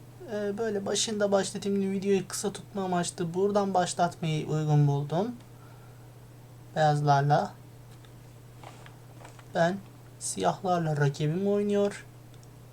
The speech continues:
D ikideki atı F birden çektim. F sekizdeki filine şöyle geliyor rakibim. Ben diyor bu fili buradan şah kanadından çekip vezir kanadında,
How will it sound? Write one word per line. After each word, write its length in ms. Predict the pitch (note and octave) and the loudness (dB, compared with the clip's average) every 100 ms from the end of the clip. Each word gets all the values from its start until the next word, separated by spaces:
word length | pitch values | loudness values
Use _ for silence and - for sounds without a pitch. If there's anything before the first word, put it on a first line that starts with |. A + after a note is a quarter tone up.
| - | -14
D 280 | F3 E3+ D#3+ | -6 -4 -2
ikideki 380 | D3+ D#3 D3+ D3+ | -4 -4 -2 0
atı 200 | D3 D3 | -2 -2
F 260 | - D3+ D#3+ | -2 0 0
birden 340 | F#3+ F#3+ G#3+ | -2 0 -2
çektim. 580 | G3+ A3 G#3 - D3+ D#3 - - - - - - - - - - - - - - - - - - - | -2 -6 -6 -2 -2 -2 -10 -20 -20 -20 -20 -20 -20 -20 -20 -20 -20 -20 -20 -20 -20 -20 -20 -20 -8
F 100 | G3 | -6
sekizdeki 520 | G#3 A3+ G3 E3+ D3 D#3 | -4 -4 -2 -4 -4 -6
filine 440 | - G3 F3+ G3+ | -4 -2 2 0
şöyle 360 | G3+ G#3 G3+ F3 | 0 0 0 0
geliyor 300 | D3+ D3+ D3 | 0 2 2
rakibim. 480 | C#3+ D#3 D#3 G3 - - - - - - - - - - - - - - - - - - - - - - - - - - | 0 0 -2 -2 -4 -12 -20 -20 -20 -20 -20 -20 -20 -20 -20 -20 -20 -20 -20 -20 -20 -20 -20 -20 -20 -20 -20 -20 -14 -6
Ben 220 | - F#2 | -6 -4
diyor 140 | F#2 | -4
bu 80 | F3+ | -6
fili 280 | F3 F3 E3 | -6 -6 -6
buradan 360 | F3 D#3+ D3 D3 - - - - | -2 2 2 0 -6 -20 -20 -12
şah 300 | - F#3+ - | 0 0 2
kanadından 520 | F3+ F3 E3 D#3 D3 - - - - - - - - | 0 0 2 2 2 -2 -14 -20 -20 -20 -20 -20 -16
çekip 460 | - F#3+ F#3 D#3+ - | -4 -2 -2 -4 2
vezir 280 | D3+ E3 D#3+ | 2 2 2
kanadında, 560 | E3 D#3+ E3 D#3 D#3 | 2 2 2 0 0